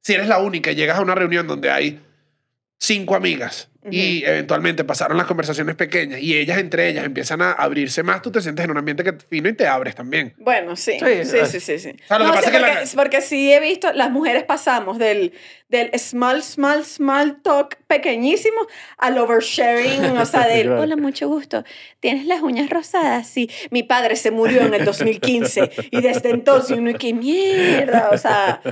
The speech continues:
Speaker 2: sí, sí he hecho eso.
Speaker 3: Eso lo, lo
Speaker 2: No,
Speaker 3: comentamos
Speaker 2: no,
Speaker 3: una vez, creo que no lo
Speaker 2: no
Speaker 3: comentamos en un
Speaker 2: tengo,
Speaker 3: episodio.
Speaker 2: no tengo una mesura así como, o es uno o es el
Speaker 3: Estábamos en
Speaker 2: otro.
Speaker 3: una reunión, no me acuerdo cuál fue.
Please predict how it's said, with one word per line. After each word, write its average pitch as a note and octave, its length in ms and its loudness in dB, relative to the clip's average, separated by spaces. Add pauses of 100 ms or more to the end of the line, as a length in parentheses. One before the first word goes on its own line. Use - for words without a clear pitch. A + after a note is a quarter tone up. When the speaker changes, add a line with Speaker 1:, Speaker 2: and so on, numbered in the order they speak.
(720)
Speaker 2:
sí, C#4 420 2 (200)
sí F4 100 -2
he C4+ 420 4
hecho A#3+ 300 2
eso. E3 200 2 (200)
Speaker 3:
Eso C#3+ 260 0
lo, D3 300 2
lo B2+ 140 -4
Speaker 2:
No, C4+ 120 4
Speaker 3:
comentamos C4+ 320 4
Speaker 2:
no, - 140 2
Speaker 3:
una E3 160 0
vez, F3 120 2
creo E3 140 -2
que G3+ 80 0
no G3+ 60 0
lo G3 60 2
Speaker 2:
no - 20 0
Speaker 3:
comentamos C#4+ 340 4
en E4+ 80 6
un - 80 2
Speaker 2:
tengo, D4 160 4
Speaker 3:
episodio. A#3 420 4
Speaker 2:
no C4+ 180 2
tengo C#4 240 4
una C#4+ 280 4
mesura B3 500 0
así B3+ 180 -2
como, C4 200 0
o B3 140 2
es A#3+ 80 -2
uno D#4 300 2
o - 40 4
es - 60 4
el - 60 6
Speaker 3:
Estábamos G#3 160 2
en F#3 80 4
Speaker 2:
otro. F3+ 160 0
Speaker 3:
una E3+ 260 0
reunión, E3 260 -4
no D#3 80 -4
me D#3 60 -4
acuerdo F3+ 240 0
cuál F3+ 200 0
fue. F3 240 -2